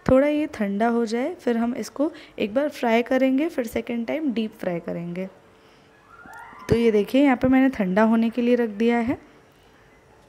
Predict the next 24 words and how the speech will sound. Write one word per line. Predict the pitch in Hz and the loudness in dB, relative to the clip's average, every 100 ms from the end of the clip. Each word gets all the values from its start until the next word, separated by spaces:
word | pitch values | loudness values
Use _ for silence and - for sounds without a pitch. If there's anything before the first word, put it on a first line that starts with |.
| _ - - - - - - | _ -20 -20 -20 -20 -20 -6
तो | 254 | -4
चलिए, | 247 226 208 208 | -2 -4 -2 -2
अभी | - 196 | -2 -4
ठंडे | 240 233 208 214 262 254 | -4 -4 -2 2 2 2
हो | 214 208 226 | -2 -2 0
चुके | 240 240 196 | -2 -6 -6
हैं। | 185 196 277 - - - - - _ _ _ - | -4 -4 -6 -8 -20 -20 -20 -20 _ _ _ -10
ये | 190 | -6
देखिए, | 190 190 | -6 -6
मैंने | 202 208 | -6 -4
इस | 214 | -4
तरीके | - 226 240 262 | -4 -4 -4 -6
से | 277 | -6
रख | 240 226 175 | -6 -8 -8
दिया | 190 185 180 | -6 -4 -6
था | - 277 349 - - - - | -8 -10 -10 -18 -20 -20 -6
और | 202 208 | -2 -2
ठंडे | 208 226 233 | -2 0 2
होने | 277 262 | 2 0
के | 262 240 | 0 0
बाद | 226 285 | -2 -2
अब | 269 220 | -2 -4
इसको | 214 - | -4 -4
हम | 220 | -4